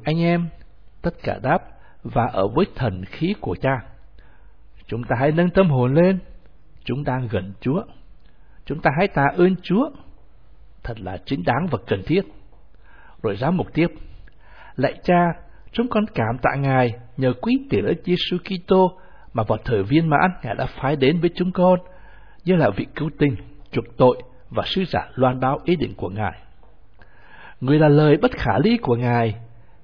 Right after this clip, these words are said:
nhờ người mà Ngài đã tạo dựng muôn loài, và nơi người Ngài đã mãn nguyện. Ngài đã phái người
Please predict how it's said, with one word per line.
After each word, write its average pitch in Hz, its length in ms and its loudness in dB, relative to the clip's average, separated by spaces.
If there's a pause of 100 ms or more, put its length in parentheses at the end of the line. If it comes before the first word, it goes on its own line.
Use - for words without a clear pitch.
nhờ 139 180 2
người 139 380 4 (140)
mà 120 100 -2
Ngài 120 200 0
đã 175 160 0
tạo - 220 -2
dựng 170 280 2
muôn 185 140 2
loài, 107 340 2 (600)
và 107 120 0
nơi 160 220 4
người 123 360 6 (260)
Ngài 104 200 -4
đã 131 100 -2
mãn 135 300 -2
nguyện. 117 200 2 (1300)
Ngài 98 140 -4
đã 170 100 0 (460)
phái 196 320 -2
người 147 200 6